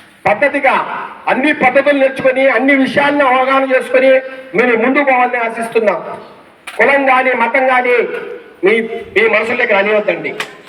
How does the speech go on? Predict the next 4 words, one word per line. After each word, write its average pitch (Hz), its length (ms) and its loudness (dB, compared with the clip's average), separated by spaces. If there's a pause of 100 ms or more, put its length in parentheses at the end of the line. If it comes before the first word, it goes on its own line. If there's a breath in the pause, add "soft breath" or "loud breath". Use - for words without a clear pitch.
(120)
అందరం 262 380 2
ఒక్కటే, 240 580 -2 (760)
మనమంతా 302 420 2
భారతీయులం, 302 680 2